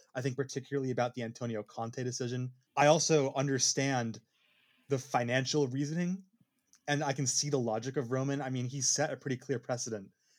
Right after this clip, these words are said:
And I think Frank Lampard, with exactly half of the season gone in his second year,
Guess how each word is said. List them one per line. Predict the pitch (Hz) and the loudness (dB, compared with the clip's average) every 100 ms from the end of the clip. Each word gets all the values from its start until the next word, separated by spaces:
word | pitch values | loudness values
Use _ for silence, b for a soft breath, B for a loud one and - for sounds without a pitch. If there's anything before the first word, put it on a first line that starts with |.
| _ | _
And | 147 | -2
I | 131 | 0
think | 139 123 | 0 -6
Frank | - 135 127 | -2 -2 -2
Lampard, | 131 127 117 107 104 _ _ _ | -4 -2 -4 -4 -6 _ _ _
with | 135 127 | -2 0
exactly | 117 127 135 - 123 | 0 2 2 0 -4
half | 127 123 127 | -4 -4 -4
of | |
the | 120 | -4
season | - 131 120 110 | -4 -4 -4 -2
gone | 117 113 101 98 _ _ _ | 0 0 -2 -8 _ _ _
in | 135 113 | -6 -2
his | 117 | 2
second | 143 123 120 117 | 2 0 -4 -2
year, | 127 110 101 | 0 0 -4